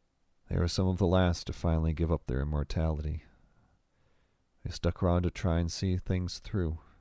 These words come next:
helped the new settlers adjust to the Martian climate, and took on personas that allowed them to give folksy advice. People trusted them. After all, the barkeeps of an already established, scrappy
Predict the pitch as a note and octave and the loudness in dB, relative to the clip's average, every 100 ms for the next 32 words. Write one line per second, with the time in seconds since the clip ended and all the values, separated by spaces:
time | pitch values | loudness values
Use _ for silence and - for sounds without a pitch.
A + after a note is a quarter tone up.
0 | _ _ _ _ _ _ _ _ _ _ | _ _ _ _ _ _ _ _ _ _
1 | - G2+ - F2 F2+ - E2+ C2+ D#2 - | 0 0 0 2 2 4 2 2 0 -2
2 | C#2+ E2 - - D#2 D#2 E2 - C#2+ D2 | 0 0 0 -4 -2 2 0 0 -6 -6
3 | - D#2+ D#2 D2 C#2 D2+ D#2 _ - - | -2 0 0 -2 -4 -8 -10 _ -8 -2
4 | G2 G2+ F#2+ D#2+ - D#2 - D#2+ D2+ - | 0 4 4 2 0 0 2 0 0 -2
5 | D2+ D2+ E2 E2 D#2+ D#2 E2 E2 - E2 | -4 0 2 2 0 -6 -6 -8 -2 -2
6 | D#2 - E2 - - C#2 - A1 - - | -2 -2 -2 -2 -8 -8 -6 -8 -8 -8
7 | - - _ - - - _ _ _ - | -14 -18 _ -20 -20 -20 _ _ _ -2
8 | F2 - D#2+ F2+ F2 - - - D#2+ E2 | 0 0 0 2 0 0 -10 -8 -10 -12
9 | - _ _ - - - _ - F2 E2+ | -16 _ _ -20 -20 -20 _ -6 -4 -4
10 | - - F2 F2+ - - _ _ _ _ | -4 -2 2 2 -2 -10 _ _ _ _
11 | _ - - F2+ E2+ - E2 - E2 D#2 | _ -12 4 6 6 2 -2 0 -2 0
12 | D#2 D#2+ - - E2+ E2 D#2+ D2+ D2+ - | 0 -2 -6 2 2 4 2 0 -2 -2
13 | E2 D2+ D2 - - - - - F2 - | 0 0 -2 -4 -10 -10 -8 0 0 0
14 | C#2 D2 | -2 -4